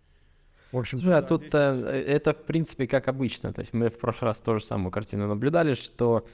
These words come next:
Speaker 2: выходили ставки, был какой-то первоначальный рост, потом первоначальное падение до нулей, потом, э, уходили мы вниз,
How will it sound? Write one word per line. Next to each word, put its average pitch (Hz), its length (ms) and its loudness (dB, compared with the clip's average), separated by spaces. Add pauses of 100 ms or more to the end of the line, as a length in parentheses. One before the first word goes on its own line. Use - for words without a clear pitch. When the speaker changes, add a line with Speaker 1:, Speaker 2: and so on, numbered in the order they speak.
(220)
Speaker 2:
выходили 120 420 0
ставки, 156 560 0
был 120 300 0
какой-то 110 640 -2 (580)
первоначальный 117 720 0
рост, 156 320 0
потом 104 580 0
первоначальное 107 920 0
падение 110 520 0
до 104 200 -4
нулей, 143 400 0
потом, 107 560 0
э, 104 160 2
уходили 113 640 -2
мы 117 160 2
вниз, 147 540 0